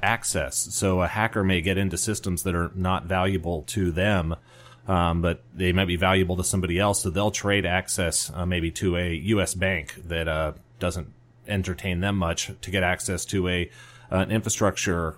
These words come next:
um, in another country that they care about being into. So, um, there's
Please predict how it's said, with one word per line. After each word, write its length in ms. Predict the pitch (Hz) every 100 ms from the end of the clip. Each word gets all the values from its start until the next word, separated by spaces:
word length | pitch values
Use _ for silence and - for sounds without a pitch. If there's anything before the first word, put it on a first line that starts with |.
| -
um, 440 | 92 82 80 78 - - - - _ -
in 200 | 92 95
another 240 | 95 95
country 360 | - 110 107 90
that 140 | 78
they 140 | 92 92
care 200 | 98 85
about 260 | 80 73
being 220 | 90 85
into. 340 | 87 90 80 71
So, 380 | - 92 82 - - - - -
um, 280 | 92 90 87 85
there's 520 | 110 120 101 -